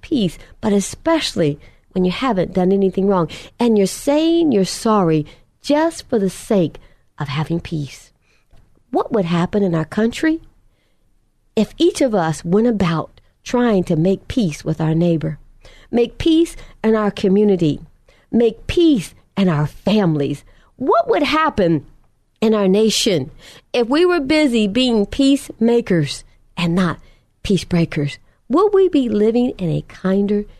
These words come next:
gentler nation? I think that we would. Take this time during September and the early part of October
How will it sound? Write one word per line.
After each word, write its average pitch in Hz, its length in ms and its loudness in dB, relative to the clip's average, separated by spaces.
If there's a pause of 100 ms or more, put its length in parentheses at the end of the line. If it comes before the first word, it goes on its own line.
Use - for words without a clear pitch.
(240)
gentler 190 400 -2
nation? 202 560 0 (420)
I - 140 -4
think - 480 -2 (400)
that 165 200 -2
we 151 120 2
would. 156 380 2 (440)
Take 453 340 0
this 339 220 -2
time 214 720 -2 (540)
during 247 320 2
September 285 720 0 (380)
and 156 140 -2
the 160 160 -2
early 220 320 0
part 185 380 -2 (260)
of 156 140 0
October 151 600 0